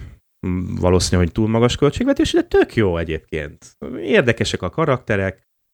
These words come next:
érdekes a storyline, és millió egy dolog lehet. Tehát itt annyi mindent hagytak, ö, így, így a levegőben, még csak három rész van, de, de annyi kérdés merült már fel bennem így is, és még annyi mindent lehet majd nekik felvenni, így visszaugrok-, ú, nagyon jó.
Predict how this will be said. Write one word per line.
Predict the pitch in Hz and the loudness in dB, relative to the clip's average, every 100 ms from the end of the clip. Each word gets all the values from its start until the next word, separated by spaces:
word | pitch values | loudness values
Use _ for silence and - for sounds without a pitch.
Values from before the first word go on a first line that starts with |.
| _ | _
érdekes | - 143 110 104 - | -2 0 0 -2 -6
a | |
storyline, | - - 131 123 117 | -6 -2 0 2 0
és | - 123 - 127 | 0 -2 -4 -6
millió | 131 190 226 110 92 | -2 0 2 2 2
egy | 90 | 0
dolog | 98 95 87 | 0 0 0
lehet. | 92 92 | 0 0
Tehát | 110 - | -2 -4
itt | - | -2
annyi | 147 156 | -2 0
mindent | 127 120 98 | -2 -2 -2
hagytak, | - 113 - 95 - | -2 -2 -2 -4 -4
ö, | 98 107 | -6 -4
így, | 110 107 104 | -4 -4 -4
így | 107 107 98 | -6 -2 0
a | |
levegőben, | 101 110 98 95 90 101 101 | 0 0 0 0 -2 -2 -2
még | 104 107 | -4 -4
csak | 110 | -4
három | - 147 120 | 0 0 0
rész | 101 107 - | -2 -4 -4
van, | 101 | -4
de, | 101 101 | -2 -2
de | 110 | -2
annyi | - 131 135 | -2 2 2
kérdés | - 110 101 95 | 2 4 4 2
merült | 101 101 - | 2 -2 -2
már | 92 | -4
fel | - 95 | -2 -2
bennem | 92 95 92 92 | -2 -2 -2 -2
így | 90 | -2
is, | 101 120 - | -2 -2 0
és | 101 | 2
még | 104 | 2
annyi | 117 127 | 4 4
mindent | 110 107 95 92 | 4 4 2 2
lehet | 95 92 | 2 2
majd | 95 | 0
nekik | 92 98 95 | 0 -2 -2
felvenni, | 95 92 90 95 | 0 0 -2 -2
így | 98 | -2
visszaugrok-, | 95 107 98 92 95 92 | -2 -4 -4 -4 -4 -4
ú, | 147 120 | -4 -2
nagyon | 92 143 95 | 0 0 0
jó. | 85 | -2